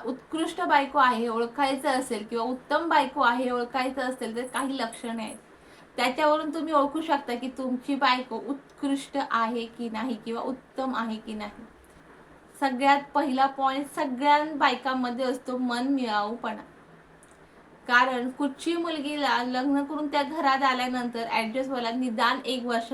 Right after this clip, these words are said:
तरी लागतं. ते एक वर्षात ती हे शिकवून जाते की सगळ्यासोबत कसं वागावं, कसं बोलावं, त्यांच्यात कसं मिक्स व्हावं.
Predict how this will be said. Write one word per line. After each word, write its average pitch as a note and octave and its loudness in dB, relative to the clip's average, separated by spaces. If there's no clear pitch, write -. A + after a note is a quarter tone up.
तरी A3+ -6
लागतं. - -6
ते D4 6
एक C#4 0
वर्षात D4 4
ती D#4 -2
हे C#4+ 0
शिकवून C#4+ -2
जाते B3+ 0
की B3 -8
सगळ्यासोबत C4 0
कसं C4 -2
वागावं, G#3+ 2
कसं A#3+ -6
बोलावं, G#3+ 0
त्यांच्यात A3 -6
कसं C4+ -2
मिक्स C4+ -4
व्हावं. G3+ -4